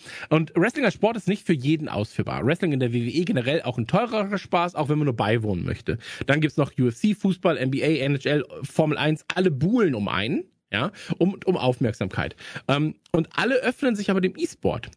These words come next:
der Nachwuchsförderung, mal langsam, mal schnell. Ist E-Sport und auch Videospiele, weil wir müssen es halt als, als ein Konstrukt sehen, E-Sport ist ja nur ein Teil des Videospiels, nicht die Chance für die W W E wieder ein jüngeres Publikum zu erreichen, welches sich ja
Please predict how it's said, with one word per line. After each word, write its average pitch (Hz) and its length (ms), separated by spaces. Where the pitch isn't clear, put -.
der 120 80
Nachwuchsförderung, 151 1000
mal 127 160
langsam, 170 500
mal 139 240
schnell. 87 400
Ist - 360
E-Sport 214 1000
und 208 340
auch 120 240
Videospiele, 185 720
weil 120 140
wir 123 80
müssen 143 300
es 113 200
halt 110 260
als, 117 260
als 98 240
ein 110 160
Konstrukt - 500
sehen, 160 260
E-Sport 123 280
ist 110 100
ja 107 60
nur 98 120
ein 113 80
Teil 135 220
des 147 140
Videospiels, 123 580
nicht 180 200
die 160 60
Chance 214 720
für 208 200
die 208 180
W 175 160
W 156 60
E 151 260
wieder 160 180
ein 117 140
jüngeres 190 520
Publikum - 600
zu - 140
erreichen, 180 560
welches 151 420
sich - 100
ja - 140